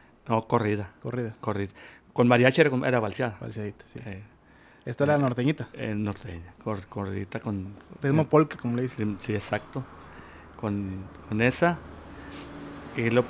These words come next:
Speaker 1: pues, este, pues ya, ya l-, seguían ahí las de,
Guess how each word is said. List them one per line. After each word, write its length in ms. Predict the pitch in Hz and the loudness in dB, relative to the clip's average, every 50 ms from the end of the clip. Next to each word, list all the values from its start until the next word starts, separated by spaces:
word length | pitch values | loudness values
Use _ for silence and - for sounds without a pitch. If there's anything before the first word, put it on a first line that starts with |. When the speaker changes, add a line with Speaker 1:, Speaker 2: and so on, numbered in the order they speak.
| - | 6
Speaker 1:
pues, 600 | - 135 135 139 143 147 147 143 - - - - | 8 10 10 12 10 10 8 6 2 -4 -2 0
este, 840 | 135 127 - - - - 131 123 120 117 113 110 107 104 104 104 - - - - - - - - - - - - - - - - | 0 0 0 -4 -4 2 4 6 6 6 6 4 0 -2 -2 -4 -6 -8 -10 -10 -12 -14 -16 -16 -16 -16 -16 -16 -18 -18 -2 4
pues 120 | 139 131 | 6 8
ya, 300 | 131 131 139 147 151 160 | 10 10 10 8 8 6
ya 180 | 156 147 147 147 | 6 6 6 4
l-, 100 | 151 143 139 - - - - - - - - - - - - 127 117 117 107 - - - | 4 0 -4 -10 -20 -20 -20 -20 -20 -20 -20 -20 -20 -8 -4 -2 -2 -2 -2 -6 -12 -4
seguían 460 | - 131 120 120 131 139 135 127 123 | 0 2 6 8 8 8 8 8 6
ahí 160 | 120 120 127 | 4 4 2
las 180 | 127 139 139 123 | 4 4 4 4
de, 280 | 120 113 110 104 101 | 4 2 0 -2 -4